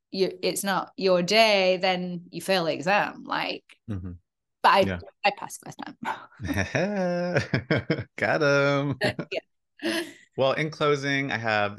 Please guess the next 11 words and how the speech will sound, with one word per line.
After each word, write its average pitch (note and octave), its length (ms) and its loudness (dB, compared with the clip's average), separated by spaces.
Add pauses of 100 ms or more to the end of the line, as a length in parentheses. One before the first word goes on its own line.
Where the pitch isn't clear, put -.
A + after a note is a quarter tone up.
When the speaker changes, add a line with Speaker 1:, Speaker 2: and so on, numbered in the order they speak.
Speaker 2:
two B2 200 -8
questions G2 440 -4
I'm F#2+ 120 -4
dying F#2 240 0
to F#2 100 -4
ask. F2 460 -2 (320)
Speaker 1:
Mm-hmm. G3+ 500 -2
Speaker 2:
What's - 320 2
the F#3 100 2
story B2 580 2
with G#2 360 -2